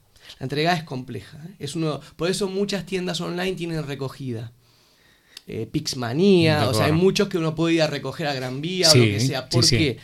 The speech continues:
Speaker 2: Per evitar
Speaker 1: Porque
Speaker 2: tot aquest, tot aquest sidral,
Speaker 1: lo vas a
Speaker 2: per dir-ho.
Speaker 1: buscar el fin de semana. O sea, cuando tienes tiempo
Speaker 2: <laughs>
Speaker 1: libre, coges el coche y lo buscas. Te está esperando ahí la
Speaker 2: D'acord,
Speaker 1: mercadería.
Speaker 2: d'acord. Perquè des del,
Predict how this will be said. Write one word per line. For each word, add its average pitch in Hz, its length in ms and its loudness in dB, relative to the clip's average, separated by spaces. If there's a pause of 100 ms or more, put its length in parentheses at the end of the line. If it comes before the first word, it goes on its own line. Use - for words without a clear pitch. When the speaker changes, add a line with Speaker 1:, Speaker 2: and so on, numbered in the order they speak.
(120)
Speaker 2:
Per 131 140 6
evitar 143 540 6
Speaker 1:
Porque 139 100 -14
Speaker 2:
tot 135 160 2
aquest, 123 280 2 (140)
tot 135 160 2
aquest 135 160 0
sidral, 113 400 2
Speaker 1:
lo 160 140 4
vas 160 100 6
a 185 80 4
Speaker 2:
per 190 40 6
dir-ho. 185 40 6
Speaker 1:
buscar 185 220 4
el 220 40 2
fin 240 160 -6
de 220 80 -2
semana. 127 460 -8
O 113 60 -10
sea, 123 160 -6
cuando 120 220 -10
tienes 147 220 -6
tiempo 123 280 0
Speaker 2:
<laughs> 196 40 -4
Speaker 1:
libre, 214 200 4
coges 131 240 2
el 120 80 -2
coche 196 240 -2
y - 20 0
lo 185 80 2
buscas. 175 260 0
Te 151 60 -6
está 170 140 -4
esperando 156 400 2
ahí 156 100 6
la 147 80 2
Speaker 2:
D'acord, 123 240 2
Speaker 1:
mercadería. 101 300 2
Speaker 2:
d'acord. 113 280 6
Perquè 151 300 4
des 135 180 6
del, 127 240 8